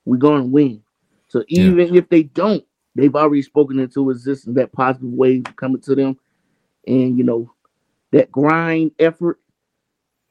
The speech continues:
Speaker 1: that's what I'm about. Look at their team. A lot of them weren't even drafted. So,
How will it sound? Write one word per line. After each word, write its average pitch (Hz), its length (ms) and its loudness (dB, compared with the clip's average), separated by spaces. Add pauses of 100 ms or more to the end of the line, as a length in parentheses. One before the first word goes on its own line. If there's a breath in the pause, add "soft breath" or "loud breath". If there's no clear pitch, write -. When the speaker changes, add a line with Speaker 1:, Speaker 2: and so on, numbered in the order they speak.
(240)
Speaker 1:
that's 139 200 -2
what 131 100 -4
I'm 135 140 -2
about. 131 420 -6
Look 147 320 2
at 147 80 -12
their 147 140 2
team. 175 440 0
A 143 40 0
lot 147 240 0
of 147 80 -2
them 156 180 -2
weren't 151 160 -2
even 139 220 -4
drafted. 151 680 0
So, 127 380 -2